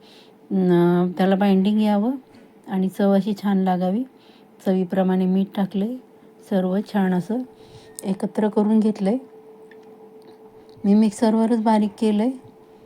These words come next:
कारण, अं, घरामध्ये जास्त खाणारं कोण नाही आहे, म्हणून म्हटलं मिक्सरमध्येच बारीक करायचं.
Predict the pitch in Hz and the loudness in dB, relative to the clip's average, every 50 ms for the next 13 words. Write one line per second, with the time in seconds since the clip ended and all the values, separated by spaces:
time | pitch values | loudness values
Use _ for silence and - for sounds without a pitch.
0 | - _ - - - - - 185 185 190 190 190 190 190 190 190 196 196 190 190 | -20 _ -20 -20 -8 -2 0 2 2 4 2 4 2 2 2 2 2 2 0 0
1 | 190 190 175 - - - - - - - - - - - - - - - - - | 0 -2 -4 -8 -16 -20 -20 -20 -20 -20 -20 -20 -20 -20 -20 -20 -20 -20 -20 -20
2 | - - - - - 196 185 190 190 185 190 190 190 196 196 202 196 190 - - | -20 -20 -14 -6 -2 0 2 2 2 2 2 2 2 2 2 2 2 0 0 -6
3 | 214 - 202 208 196 190 185 185 190 196 202 202 202 202 202 202 196 196 196 208 | -4 0 2 2 4 4 4 2 2 0 2 2 2 4 4 4 4 2 0 0
4 | 220 - - - - - - - - - - - - - - 233 196 190 190 185 | -4 -8 -20 -20 -20 -20 -20 -20 -20 -20 -20 -20 -20 -14 -6 -2 0 0 2 2
5 | 185 185 190 180 185 185 196 190 185 - - 196 185 190 185 185 196 196 190 196 | 2 2 0 0 0 0 0 0 -2 0 -2 0 2 2 0 0 0 0 2 2
6 | 190 180 180 175 175 - 190 175 175 175 175 175 208 226 | 0 0 -2 -4 -4 -4 -2 -2 0 -2 -2 -4 -8 -12